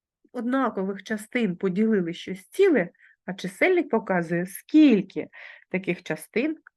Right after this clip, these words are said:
взято. Наступне завдання. Поміркуй, пригадай, які основні величини ти знаєш. Назви відомі тобі одиниці вимірювання довжини, маси, місткості, часу.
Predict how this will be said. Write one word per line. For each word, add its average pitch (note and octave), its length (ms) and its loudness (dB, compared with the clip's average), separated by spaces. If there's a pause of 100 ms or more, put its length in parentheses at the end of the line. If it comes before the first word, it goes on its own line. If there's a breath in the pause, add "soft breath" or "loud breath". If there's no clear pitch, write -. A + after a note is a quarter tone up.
(140)
взято. E3 380 -14 (2000 soft breath)
Наступне E4 420 2
завдання. A#3+ 500 4
Поміркуй, D#4 640 2
пригадай, C4 640 0
які D4+ 380 2
основні A3+ 400 0
величини A#3 640 -2
ти B3+ 160 -8
знаєш. F#3 640 -8 (220 loud breath)
Назви C4 460 4
відомі G#3 380 0
тобі G3 280 -4
одиниці G3 520 -6
вимірювання F#3+ 520 -4
довжини, E3 720 -2
маси, G3+ 720 0
місткості, G#3+ 800 -6
часу. G#3 760 -2